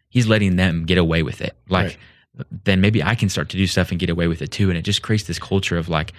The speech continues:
Speaker 1: "I, I should have just nipped it in the butt and made an example out of it." You know what I mean?
Speaker 2: Yeah.
Speaker 1: And that's, that's my biggest regret.
Speaker 2: So,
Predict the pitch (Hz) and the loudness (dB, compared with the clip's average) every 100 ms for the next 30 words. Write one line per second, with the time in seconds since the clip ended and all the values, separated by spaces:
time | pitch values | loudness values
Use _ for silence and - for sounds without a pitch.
0 | - _ _ _ _ - - 107 - 101 | -20 _ _ _ _ -16 -4 -2 2 2
1 | - 104 90 85 90 90 - 85 80 - | 2 0 -2 0 2 0 0 0 0 0
2 | 90 - - _ 95 90 85 82 87 101 | 0 -2 -8 _ 2 2 2 0 2 2
3 | 107 98 98 95 - 104 107 90 82 90 | 2 0 0 -2 0 2 4 4 0 -2
4 | - - _ 104 90 92 98 98 - 90 | -6 -20 _ -6 -2 2 2 2 -2 0
5 | 98 101 - - 87 82 78 - - - | 0 0 -4 -6 -4 -2 -4 -4 -4 -4
6 | - - _ _ - | -8 -10 _ _ -4